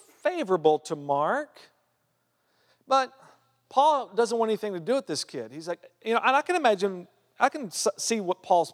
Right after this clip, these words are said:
point here. Hey, listen, we're out in this. We're out in the fight right now. We're in the fray. We cannot have guys quitting on us. This is not gonna work. But Barnabas apparently saw something in this kid.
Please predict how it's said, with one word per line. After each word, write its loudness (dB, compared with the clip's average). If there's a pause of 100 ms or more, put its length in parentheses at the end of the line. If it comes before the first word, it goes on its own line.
point -2
here. -2
Hey, -10
listen, -2
we're 2
out 2
in -2
this. 2
We're 2
out 2
in -8
the 2
fight 0
right 2
now. -2
We're 2
in 4
the -4
fray. 2 (400)
We 4
cannot 2
have 2
guys 4
quitting 2
on 0
us. -8 (320)
This -20
is -8
not 4
gonna 2
work. 0 (240)
But -10
Barnabas 2 (180)
apparently -2
saw 2
something -2
in -8
this -4
kid. -8